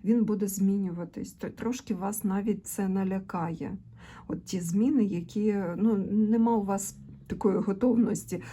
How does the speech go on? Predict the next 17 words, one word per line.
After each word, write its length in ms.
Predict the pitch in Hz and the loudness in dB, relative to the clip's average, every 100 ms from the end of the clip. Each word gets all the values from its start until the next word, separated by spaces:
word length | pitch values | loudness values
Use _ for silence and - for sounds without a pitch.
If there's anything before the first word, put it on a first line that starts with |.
| - - - | -14 -14 -2
нема 600 | 202 214 214 214 226 226 226 | 4 6 8 6 6 6 4
навіть 880 | 214 220 208 214 208 214 - - - - - - - - - - - - - - - - | 6 6 6 4 2 2 0 -12 -16 -20 -20 -20 -20 -20 -20 -20 -20 -20 -20 -20 -20 -6
згоди 640 | 196 - - 202 185 156 | -4 -2 -2 2 2 0
на 180 | 160 165 | -4 -6
те, 240 | 170 226 285 | -2 2 2
як 320 | 208 220 208 | 2 0 -2
воно 260 | 190 180 | -4 -2
буде 480 | 190 214 196 185 185 - - | -2 -2 -2 -2 -4 -8 -10
змінюватись. 1120 | 220 180 180 196 170 160 - - - - - - - - - - - | -8 -2 2 2 2 -2 -6 -10 -12 -14 -20 -20 -20 -20 -18 -20 -4
Ну, 340 | 208 208 208 | 2 2 2
будь-як 760 | 226 269 190 214 170 175 170 - | -2 -4 0 2 2 -2 -6 -6
воно 240 | - 165 | -6 -4
може 420 | 170 170 175 175 180 190 - | -2 -4 -6 -8 -10 -10 -10
відбуватись. 760 | 175 175 180 175 175 175 170 | -8 -6 -6 -6 -8 -8 -10
Тут, 320 | - 214 196 | -2 -2 -2
знаєте, 420 | - 202 214 196 185 | -2 0 0 -2 -4
як 300 | 185 185 | -4 -4